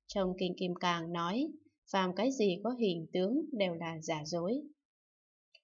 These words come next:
Tối thắng trang nghiêm rõ môn này, vì tối thắng quang trang nghiêm Khẩn Na La Vương, hiểu rõ môn giải thoát này. Biển nghiệp rộng lớn không nghĩ bàn, chúng sinh khổ vui do tạo nghiệp.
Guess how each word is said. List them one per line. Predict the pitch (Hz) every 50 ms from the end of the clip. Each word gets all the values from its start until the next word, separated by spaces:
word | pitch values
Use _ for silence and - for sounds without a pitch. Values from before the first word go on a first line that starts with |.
| _ _
Tối | 175 175 180 190 190
thắng | 208 185 170 180 202 247 285 285
trang | - - 220 196 180 180 180
nghiêm | 180 180 170 170 170
rõ | - 190 185 - 247 269
môn | 277 254 254 247 233
này, | 208 190 170 165 160 160 160 - _ _ _ _ _ _ -
vì | 196 185 180 180 175 175
tối | 202 202 208 202
thắng | - 208 202 226 277 302 311
quang | 285 240 208 196 190 185
trang | - - 190 185 180 180
nghiêm | 185 185 180 175 175 180
Khẩn | - 190 180 170 160 165 175
Na | 180 175
La | 175 175 180 175 175
Vương, | 175 180 185 170 170 180 - _ _ _ _ _ _ _ _
hiểu | 185 180 165 160
rõ | 160 - 185 202 233 262
môn | 269 269 277 277 269 269
giải | 269 202 180 165 156 -
thoát | - 220 226
này. | 214 196 180 165 160 160 156 - _ _ _ _ _ _ _ _ _ _ _ _ _ _ _ _ - - _ - - _ _ _ -
Biển | 214 208 190 180 170 175
nghiệp | 180 185 180 170 180 -
rộng | - 185 - -
lớn | 185 185 185 185 185 214 254 294 294 -
không | 240 208 185 196
nghĩ | 196 180 - - -
bàn, | 202 180 170 165 165 160 160 - - _ _ _ _
chúng | - - 202 240 254
sinh | 254 - 294 285 294 277 285
khổ | 214 190 175 165 156 151 -
vui | 185 196 190 185 185
do | 180 - 190 185 180 180
tạo | - 190 - -
nghiệp. | 180 170 175 170 165